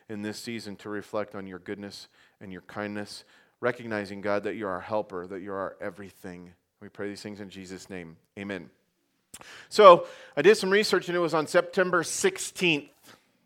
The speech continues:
sixteen twenty, that the Mayflower set out from sail from Southampton, England, for its destination to America.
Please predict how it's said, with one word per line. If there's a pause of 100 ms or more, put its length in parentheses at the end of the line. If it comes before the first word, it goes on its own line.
(1600)
sixteen
twenty, (1000)
that
the
Mayflower
set
out
from
sail
from
Southampton, (160)
England,
for
its
destination
to
America.